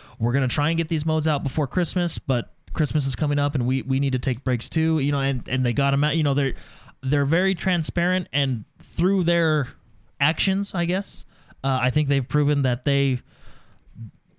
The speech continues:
they care about this franchise just as much as the players do.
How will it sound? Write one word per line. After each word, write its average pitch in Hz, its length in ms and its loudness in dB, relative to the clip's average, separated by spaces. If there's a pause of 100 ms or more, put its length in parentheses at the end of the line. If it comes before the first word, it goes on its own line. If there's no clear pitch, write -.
they 147 360 2
care 190 300 0
about 170 260 0
this 156 120 -2
franchise 147 560 0
just 135 200 -2
as 127 80 -2
much 127 160 0
as 123 80 -8
the 120 80 -4
players 104 360 0
do. 92 220 -8